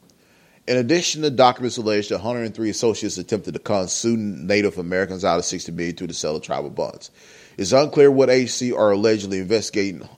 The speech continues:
it's unclear what agencies are allegedly investigating Hunter, but shortly after allegations were filed, the judge struck them down because they were filed by an intervener, according to the Post. News of the alleged investigations coming just a day after the financial information for Roberts were released exclusive to dailymail dot com.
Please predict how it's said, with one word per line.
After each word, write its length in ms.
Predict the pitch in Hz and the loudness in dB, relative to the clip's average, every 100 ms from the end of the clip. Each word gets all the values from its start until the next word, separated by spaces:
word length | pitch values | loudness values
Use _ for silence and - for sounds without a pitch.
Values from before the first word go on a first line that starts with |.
| _ | _
it's 140 | 107 113 | -4 0
unclear 360 | 156 151 139 | 0 4 4
what 300 | 120 113 147 - | 6 4 2 4
agencies 580 | 170 143 117 113 110 - | 2 2 -6 -4 -6 -4
are 140 | 101 104 | -2 0
allegedly 520 | 104 110 98 101 - | 0 -2 -4 -6 -8
investigating 500 | 107 95 101 - 92 | -8 -4 -4 -4 -6
Hunter, 220 | 104 151 127 | -2 -4 -2
but 180 | 113 | -2
shortly 320 | 107 127 120 87 | 0 0 2 2
after 240 | 101 98 | 0 2
allegations 600 | 98 92 95 90 85 - _ - - - | 0 0 -2 -4 -8 -14 _ -20 -16 -8
were 120 | 90 | -2
filed, 320 | - 127 113 | 4 6 6
the 40 | |
judge 320 | 95 110 113 107 | 2 0 -2 -2
struck 300 | - 110 - | -4 -4 -4
them 160 | 98 | -4
down 320 | 90 107 98 | 0 2 0
because 340 | 95 90 101 92 | -4 -4 -2 0
they 80 | 92 | -2
were 120 | 87 | -2
filed 500 | - 101 101 98 - | 0 4 4 2 0
by 260 | 95 92 - | 2 2 0
an 240 | 90 85 - - | -4 -6 -12 -10
intervener, 800 | 110 101 95 104 131 98 98 - _ _ _ _ | -10 -8 -6 -2 -2 -2 -6 -10 _ _ _ _
according 360 | - - 120 110 | -6 0 0 0
to 100 | 110 | -2
the 80 | 101 | 2
Post. 420 | 131 - - - _ _ _ _ _ | 0 0 -12 -18 _ _ _ _ _
News 300 | 95 127 135 | -2 2 2
of 140 | 123 107 | 2 2
the 100 | 110 | 2
alleged 280 | 113 113 | 4 2
investigations 960 | 104 101 107 - 92 110 95 - 98 95 | 0 -2 -2 -2 0 0 0 -4 -10 -8
coming 420 | - 101 101 85 | -6 -4 -4 -6
just 200 | 85 95 | -6 -6
a 40 | |
day 200 | 85 98 | -2 0
after 240 | 95 90 90 | 0 -2 -6
the 60 | |
financial 420 | - 98 92 90 92 | -4 -4 -4 -6 -8
information 400 | - 92 92 - | -6 -6 -6 -8
for 80 | |
Roberts 420 | 85 98 98 90 87 | 0 4 4 2 -8
were 80 | |
released 320 | 85 90 95 85 | -8 -6 -6 -8
exclusive 440 | - 101 90 78 | -8 -8 -10 -14
to 60 | - | -10
dailymail 480 | 82 78 76 78 | -8 -8 -8 -8
dot 220 | 78 76 - | -6 -10 -4
com. 400 | 180 180 170 | 0 2 0